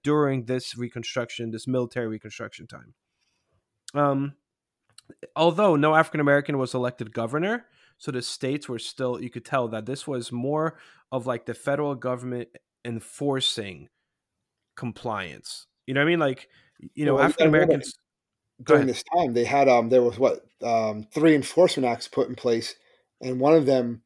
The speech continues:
Speaker 2: in the South to end violence, and one of them was basically it put, um, federal elections under the supervision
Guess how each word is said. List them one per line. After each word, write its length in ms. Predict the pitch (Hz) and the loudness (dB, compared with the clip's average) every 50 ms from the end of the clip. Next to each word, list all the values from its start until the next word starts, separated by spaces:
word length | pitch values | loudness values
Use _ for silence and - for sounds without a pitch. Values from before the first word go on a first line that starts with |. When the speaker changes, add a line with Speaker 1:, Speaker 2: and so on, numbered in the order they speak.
| _ _ _ - | _ _ _ -8
Speaker 2:
in 80 | 131 | -6
the 80 | 127 120 | -6 -2
South 240 | - - 143 139 - | 2 2 2 2 2
to 100 | - - | 0 -4
end 160 | 127 120 113 | -4 -2 0
violence, 300 | 131 139 165 156 123 - | 2 2 2 2 0 -2
and 100 | 120 117 | -2 0
one 120 | 127 147 | 2 2
of 80 | 151 135 | 2 2
them 100 | 120 117 | 0 -2
was 160 | 113 113 117 | -2 -4 -2
basically 400 | - 123 120 123 - 127 120 113 | -2 -2 -2 -2 -2 -4 -2 -2
it 120 | 110 104 | -4 -4
put, 240 | - - 131 120 - | -2 -2 -2 -2 0
um, 300 | - 117 113 110 107 107 | -2 -2 -2 -2 -4 -6
federal 360 | 104 - - 143 139 127 120 | -4 0 2 4 6 6 6
elections 520 | 117 117 135 143 143 - - 117 113 113 - _ _ _ _ _ _ _ _ - | 6 6 4 4 2 0 -4 -4 -6 -6 -10 _ _ _ _ _ _ _ _ 0
under 220 | 143 147 143 139 | 0 2 4 4
the 60 | 127 123 | 4 2
supervision 800 | - - 156 120 117 117 107 107 151 185 196 143 131 117 107 | 2 0 0 0 0 -2 2 6 8 8 8 6 4 -2 -2